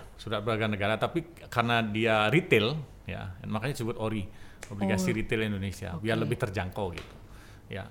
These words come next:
Speaker 1: <clears throat> kalau surat berharga negara kan juga iya ya gitu, tapi biasanya yang beli kan korporasi tuh, yang duitnya gede-gede.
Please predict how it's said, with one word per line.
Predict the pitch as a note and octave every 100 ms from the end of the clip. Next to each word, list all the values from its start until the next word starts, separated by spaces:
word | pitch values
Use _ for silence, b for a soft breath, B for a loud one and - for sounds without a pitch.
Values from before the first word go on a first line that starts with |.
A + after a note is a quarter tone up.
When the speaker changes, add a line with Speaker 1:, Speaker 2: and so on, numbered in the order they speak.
| -
Speaker 1:
<clears throat> | - - B2
kalau | A#2
surat | - B2 A2+
berharga | A#2 A2 A2+
negara | A2 G2+ B2+
kan | C#3+ A#2+
juga | G#2 G#2+
iya | - B2
ya | F#2+ F2+ G2 F#2+
gitu, | -
tapi | G2 F#2+ A#2+
biasanya | A2 A#2 B2
yang | G#2+
beli |
kan | A#2 B2
korporasi | A2+ G2+ G#2 F2 - G#2
tuh, | G2+
yang | G2 F#2+
duitnya | F#2+ F#2+
gede-gede. | G2 F#2 F#2+ G2